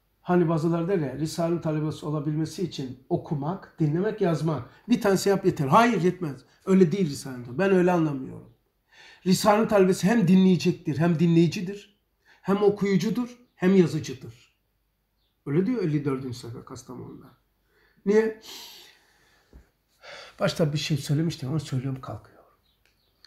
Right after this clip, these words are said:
Bunal-, bunaldın, hiçbir şey yapa-, yapmak istemiyorsun, canın sıkıldı. Uf, ne yapayım? Kur'an oku. Tembellik.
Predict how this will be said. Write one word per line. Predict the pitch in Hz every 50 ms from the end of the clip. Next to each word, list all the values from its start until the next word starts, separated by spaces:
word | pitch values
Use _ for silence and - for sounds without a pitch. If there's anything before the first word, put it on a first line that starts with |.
| _ _ _ _ _ _
Bunal-, | - 160 190 233 233 233 220 196 185 185 180 160 156 160
bunaldın, | 208 208 202 185 170 143 127 135 127 131
hiçbir | 123 127 - 175
şey | 156 - 160 156
yapa-, | 156 156 - 160 151 147 -
yapmak | 160 151 147 147 - 156 143 -
istemiyorsun, | 143 - - - 139 127 120 117 113 - - 139 131
canın | 147 151 156 147
sıkıldı. | 139 - - 135 - - 117 113 127 131 107 - _ _ _ - - - - - _ -
Uf, | - - - - - - - - - - - - - - _ _ _ -
ne | 220 240
yapayım? | 233 180 139 165 170 180 - - - _ _ _ _ _ _ -
Kur'an | - 165 147 156 151 135 120
oku. | 117 120 - - 117 110 - _ _ _ _ _ _ _ _ _ _
Tembellik. | - 160 165 165 156 156 143 131 123 120 123 123 123 120 120 120 120